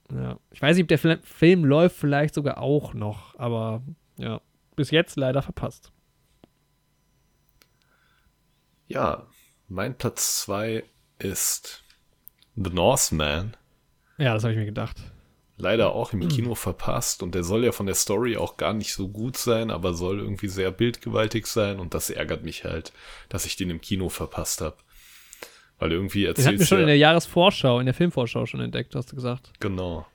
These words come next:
Speaker 1: Der war, glaub
Speaker 2: Und
Speaker 1: ich, sogar auf
Speaker 2: erzählt
Speaker 1: deinen meist erwarteten Filmen.
Speaker 2: Hm?
Speaker 1: Ich glaub, der war sogar unter deinen Top fünf, ähm, erwar-,
Speaker 2: Genau.
Speaker 1: meist erwarteten.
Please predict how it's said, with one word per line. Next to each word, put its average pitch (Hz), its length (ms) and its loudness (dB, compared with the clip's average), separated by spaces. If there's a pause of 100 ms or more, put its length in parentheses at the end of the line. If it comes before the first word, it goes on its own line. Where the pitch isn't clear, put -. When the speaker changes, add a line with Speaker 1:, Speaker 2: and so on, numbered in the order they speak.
(100)
Speaker 1:
Der 123 80 0
war, 147 100 6
glaub 196 100 4
Speaker 2:
Und 175 40 4
Speaker 1:
ich, - 60 2
sogar 156 160 6
auf 123 60 4
Speaker 2:
erzählt 131 180 0
Speaker 1:
deinen 127 60 -2
meist 170 240 -2
erwarteten 143 560 -4
Filmen. 120 400 -6 (1000)
Speaker 2:
Hm? 135 240 4 (760)
Speaker 1:
Ich - 60 -20
glaub, 131 140 2
der 135 100 6
war 139 100 8
sogar 160 180 6
unter 143 140 4
deinen 135 180 4
Top - 180 2
fünf, 170 400 0
ähm, 131 280 2
erwar-, 127 300 0
Speaker 2:
Genau. 135 100 0
Speaker 1:
meist 131 200 6
erwarteten. 123 560 0